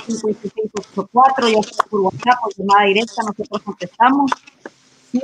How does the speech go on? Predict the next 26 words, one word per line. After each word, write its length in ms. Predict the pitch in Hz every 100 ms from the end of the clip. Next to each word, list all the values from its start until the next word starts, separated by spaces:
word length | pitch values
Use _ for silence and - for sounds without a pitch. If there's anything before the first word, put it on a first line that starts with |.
| 269
les 140 | 262 254
pedimos, 460 | 214 226 233 226 -
por 200 | 220 226
favor, 500 | 208 190 196 208 202 - -
que, 560 | 190 180 180 170 165 160 - - _ - -
que 100 | 180
sea 320 | - 208 208
con 120 | 214 202
un 180 | 208 214
día 100 | 214 208
de 80 | 208
anticipación. 840 | - 185 190 - 170 226 240 247 240 - _ _ _ _ -
Hacemos 560 | 214 240 240 240 226 -
todo 260 | 247 262
lo 100 | 262
posible 580 | 247 214 208 269 294 302 311 302 _ _ _ _ _ _
para 360 | 214 214 214 214
que, 640 | 220 208 202 196 185 - - - _ _
si, 240 | 208 - 208
si 140 | 226
nos 160 | 226 214
hablan 260 | 247 269 254
el 100 | 247
mismo 220 | 247 240
día, 260 | 247 247
salga, 560 | 240 254 311 294 311 302